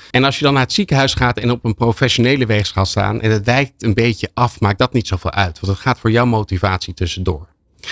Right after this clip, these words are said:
En hetzelfde geldt voor diëten. Ik kan zien hoeveel calorieën iemand bijvoorbeeld heeft ingenomen, maar ik kan ook vragen hoe de week was gegaan voor jou. En als jij zelf je conclusie geeft over die week, heb je vaak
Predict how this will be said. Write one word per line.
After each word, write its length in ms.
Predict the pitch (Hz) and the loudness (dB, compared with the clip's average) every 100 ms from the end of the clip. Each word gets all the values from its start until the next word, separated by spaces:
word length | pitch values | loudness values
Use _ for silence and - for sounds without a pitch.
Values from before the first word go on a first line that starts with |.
| - - | -14 -8
En 100 | - | -2
hetzelfde 420 | 123 - 185 185 - | 0 2 2 2 0
geldt 300 | 147 135 - | 2 0 0
voor 180 | 135 | 0
diëten. 460 | 113 110 123 117 107 | 2 2 0 0 -4
Ik 60 | 113 | 0
kan 200 | 127 117 | 0 2
zien 200 | 151 143 | 2 2
hoeveel 420 | 135 139 135 - _ - | 2 0 0 -2 _ -2
calorieën 600 | 127 120 113 139 127 117 | 0 2 2 2 2 2
iemand 260 | 117 110 104 | 0 -2 -2
bijvoorbeeld 320 | 107 104 101 | -2 -2 0
heeft 160 | 101 | 0
ingenomen, 560 | 104 - 107 95 104 135 _ - | 0 0 0 0 -2 -8 _ -4
maar 120 | 117 | -2
ik 60 | - | 0
kan 140 | 139 | 2
ook 140 | 151 - | 0 0
vragen 400 | 139 135 - 113 | 0 0 0 0
hoe 100 | 107 | 2
de 60 | |
week 240 | 98 131 104 | 2 0 0
was 180 | 95 | -6
gegaan 300 | - 90 90 | -6 -4 -4
voor 140 | - 90 | -2 -4
jou. 220 | 85 87 - - - | -4 -8 -16 -16 -2
En 120 | 117 | 0
als 100 | 113 | 2
jij 140 | 131 | 0
zelf 360 | 95 123 165 - | 2 2 2 2
je 160 | 123 | -2
conclusie 480 | - 117 - 185 160 | 0 -2 0 0 0
geeft 300 | - 113 - | 0 -2 -2
over 220 | 107 - | -6 -2
die 120 | 104 113 | 0 2
week, 280 | 127 113 | 2 0
heb 160 | 113 - | -4 0
je 120 | 110 | -2
vaak 360 | - 110 98 | 0 -2 -2